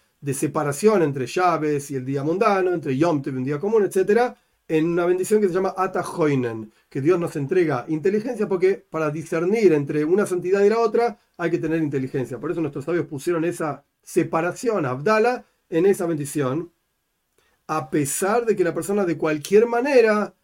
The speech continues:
hace Havdalah, la ceremonia de separación, con un vaso, con vino, etcétera, como se ha explicado en otro lugar.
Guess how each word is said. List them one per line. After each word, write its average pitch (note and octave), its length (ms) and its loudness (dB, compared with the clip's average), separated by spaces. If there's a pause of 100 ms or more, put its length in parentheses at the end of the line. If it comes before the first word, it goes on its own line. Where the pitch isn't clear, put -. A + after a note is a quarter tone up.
(140)
hace F#3 420 0
Havdalah, C#3+ 640 0
la D3 160 -2
ceremonia C#3 800 0
de E3 200 -2
separación, G#3+ 840 -2 (200)
con E3 180 -2
un D#3+ 180 2
vaso, F#3 500 0
con C3 180 -4
vino, G3 280 2
etcétera, G#3 520 2
como D#3+ 240 -4
se D3+ 100 -12
ha C3+ 40 -8
explicado F#3 580 -2
en D3 140 -2
otro D#3 240 -2
lugar. B2+ 360 -2